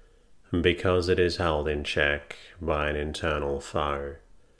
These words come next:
The natural tendency of the mind to simplify and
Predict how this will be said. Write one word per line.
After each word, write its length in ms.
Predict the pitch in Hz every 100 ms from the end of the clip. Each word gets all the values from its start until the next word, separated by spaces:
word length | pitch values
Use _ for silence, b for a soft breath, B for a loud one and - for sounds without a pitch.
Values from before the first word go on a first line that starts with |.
| b b b b b -
The 180 | 80 87
natural 580 | 82 85 - 98 85 80
tendency 680 | - 85 82 76 78 - 76
of 140 | 73
the 100 | 78
mind 640 | 78 78 78 78 78 -
to 100 | -
simplify 1000 | 90 - 85 - 82 - 80 76 76 76 76 - -
and 400 | 82 78 78 76